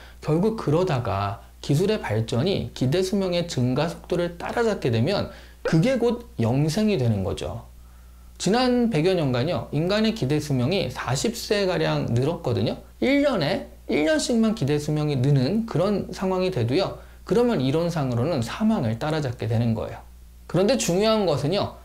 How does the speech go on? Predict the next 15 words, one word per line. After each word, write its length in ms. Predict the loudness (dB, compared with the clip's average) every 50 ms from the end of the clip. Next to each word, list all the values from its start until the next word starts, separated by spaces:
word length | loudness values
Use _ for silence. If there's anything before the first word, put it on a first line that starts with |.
| -8 -4
노인의 560 | 0 2 4 4 4 4 4 4 4 4 2 2
몸으로 640 | 2 2 2 2 2 2 2 2 2 0 0 -2 0
이백 340 | 0 0 2 2 2 0 0
세까지 440 | -2 -4 -4 -2 -2 0 0 0 -2
사는 280 | -2 -2 -2 -2 0
것이 200 | 0 0 -2 -2
아니라 540 | -2 0 0 0 0 0 -2 -4 -6 -12 -10 -4
오히려 600 | 0 2 2 2 2 2 2 0 0 -2 -6 -12 -8 -4
영노화 560 | -2 0 0 2 2 2 2 2 2 2 2 0
메커니즘으로 1080 | 0 -2 -2 -4 -6 -4 -2 0 0 0 0 0 0 0 2 2 0 0 -2 -4 -8 -14 -18 -16 -10
젊어진 560 | -6 -4 0 2 2 2 2 2 2 2 2
몸으로 320 | 2 2 0 0 0 -2
살게 320 | -2 -4 -4 -2 -2 -2 -2
된다는 380 | 0 -2 -2 0 0 0 0
것이니까 600 | 0 -2 -2 -4 -4 -6 -4 -2 -2 -2 -2 -4